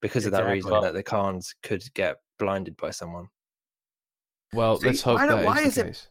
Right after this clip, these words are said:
Speaker 2: why doesn't Fulham bring in Matt Dom, and he could at least be that little angel on, on
Speaker 1: <laughs>
Speaker 2: Tony's shoulder saying, "Listen to me, that's not a good idea. Don't listen to that devil. Don't listen to that devil."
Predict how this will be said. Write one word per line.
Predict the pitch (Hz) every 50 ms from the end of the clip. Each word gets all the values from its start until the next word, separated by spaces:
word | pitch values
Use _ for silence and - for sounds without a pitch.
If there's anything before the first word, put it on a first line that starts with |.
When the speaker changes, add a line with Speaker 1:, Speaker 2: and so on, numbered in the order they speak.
| _ _
Speaker 2:
why | - 175 220
doesn't | 247 262 240 240 147 135
Fulham | - - 147 151 151 147 135
bring | 139 131 123 123
in | 123 113 104 101
Matt | 104 120 127 - 95 90
Dom, | 110 110 143 156 127 107 98 92 - -
and | - 120 117
he | 110 160 180
could | - - -
at | 127 -
least | 117 147 170 160 - -
be | 143 139 139 127 123 120 117 - - - - - - _ -
that | 135 131 135
little | 135 135 135 123 117 98 - _ _ _ _ -
angel | 139 147 185 180 123 113 107 98 98
on, | - 117 117 117 110 110
on | - 135 139 131 101 98 - - - - -
Speaker 1:
<laughs> | - 113 - - -
Speaker 2:
Tony's | - 151 156 160 147 131 113
shoulder | 135 113 143 135 143 165 139 120 107
saying, | 104 - 131 127 123 113 110 107 98 - - - - _ _ -
"Listen | 113 123 - 147 131
to | 120
me, | 117 120 107
that's | 95 98 95 -
not | 110 110 113
a | 113
good | 110 - 131
idea. | 120 117 113 - 113 107 92 -
Don't | - 110 - 123
listen | 131 123 - 143
to | 123 113
that | 123 123 104
devil. | 87 120 117 90 85 82
Don't | - 110 120 -
listen | 123 117 117 127
to | 107
that | 101 107 - -
devil." | - 113 104 82 76 73